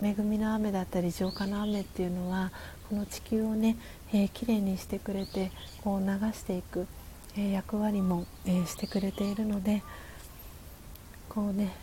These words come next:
皆さんで、あのー、良い願いを、えー、持ちながら、今日一日を、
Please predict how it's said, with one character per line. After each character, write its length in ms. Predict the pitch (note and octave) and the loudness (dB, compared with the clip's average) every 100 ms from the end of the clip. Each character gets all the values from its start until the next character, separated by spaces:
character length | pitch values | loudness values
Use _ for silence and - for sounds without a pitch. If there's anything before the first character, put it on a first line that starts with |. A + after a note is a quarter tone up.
| - | -2
皆 320 | A3 G#3 A3 | 0 2 0
さ 200 | G#3 G#3 | 0 0
ん 100 | G3 | 2
で、 160 | F#3+ E3+ - - - - - | 0 0 -4 -14 -14 -16 -4
あ 100 | G#3+ | 0
の 580 | G3 G3+ G3 F#3+ F#3+ G3 - - - - - - - - - - - - - - - - - - - - - G#3+ | 2 2 2 2 0 -2 -6 -14 -14 -14 -14 -14 -16 -14 -14 -14 -14 -14 -14 -14 -14 -12 -12 -12 -14 -14 -4 2
ー、 40 | |
良 120 | G#3+ | 4
い 160 | G3+ F3+ - | 4 0 -2
願 440 | F#3+ G3 G3 A3 G#3 | 2 4 6 4 4
い 80 | F#3 | 2
を、 180 | E3 - - - - - - | -2 -8 -14 -14 -14 -14 -4
え 680 | F#3 F#3 F3+ F3 F3 F3 F3 - F#3 | 0 2 4 2 2 0 -2 -4 -2
ー、 20 | |
持 80 | F#3+ | -2
ち 200 | - G#3+ | -2 2
な 140 | A#3+ | 6
が 100 | A#3 | 8
ら、 220 | G#3 F#3+ E3+ - - - - | 8 6 2 -8 -14 -10 2
今 160 | G3 F#3 | 4 4
日 60 | |
一 180 | F3 - | 4 2
日 420 | G3 G3 - A3+ | 2 2 4 6
を、 200 | G#3+ F#3+ | 8 6